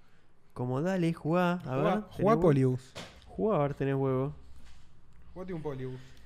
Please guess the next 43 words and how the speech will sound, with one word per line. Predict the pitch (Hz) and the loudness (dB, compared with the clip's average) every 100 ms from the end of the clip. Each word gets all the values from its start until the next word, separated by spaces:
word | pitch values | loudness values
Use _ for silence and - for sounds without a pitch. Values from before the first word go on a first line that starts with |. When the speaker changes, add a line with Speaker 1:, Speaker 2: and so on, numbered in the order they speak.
| - - | -12 0
Speaker 1:
Imágenes | 147 214 214 214 202 | 6 6 8 8 8
de | 165 175 185 - - | 8 8 6 4 0
un | 170 190 | 2 4
remake | 180 170 196 208 - | 6 8 8 8 6
hecho | 185 - 180 | 2 6 6
por | 156 | 6
los | 147 | 4
fanáticos | 139 151 160 165 151 139 | 4 2 4 6 6 4
de | |
la | 139 | 4
leyenda. | 135 139 135 120 117 123 151 175 - - | 2 -2 -4 -6 -8 -10 -14 -18 -16 -8
Es | - 151 | 0 0
toda | - 143 | 2 2
una | 131 | 2
falopa | 127 123 127 120 117 | -2 -2 0 -2 -4
al | 117 | -8
final. | 117 120 | -8 -8
Speaker 2:
Toda | 123 | -6
Speaker 1:
Bueno. | 131 123 | -4 -4
Speaker 2:
una | 117 | -4
creepypasta, | 139 131 127 131 - - | -8 -10 -12 -14 -16 -18
boludo. | - | 2
Speaker 1:
Bueno, | 185 190 190 | 8 10 8
yo | 180 226 | 6 6
me | 190 | 8
la | 160 | 8
creí | 151 160 151 139 | 8 8 8 8
por | 131 | 4
un | 139 | 2
Speaker 2:
Está | 190 | 6
Speaker 1:
tiempo | 214 180 | 8 10
Speaker 2:
bien. | 151 | 10
Speaker 1:
y | 143 | 10
la | 147 | 8
disfruté, | 156 156 220 147 123 123 | 8 6 4 4 2 2
boludo. | 131 147 156 147 202 180 | 8 8 10 10 8 8
Speaker 2:
<laughs> | |
Speaker 1:
Y | 220 | 8
hasta, | 202 233 | 8 6
y | 240 | 8
hoy | 247 254 | 8 8
se | 254 | 4
cortó. | 247 240 160 | 4 6 6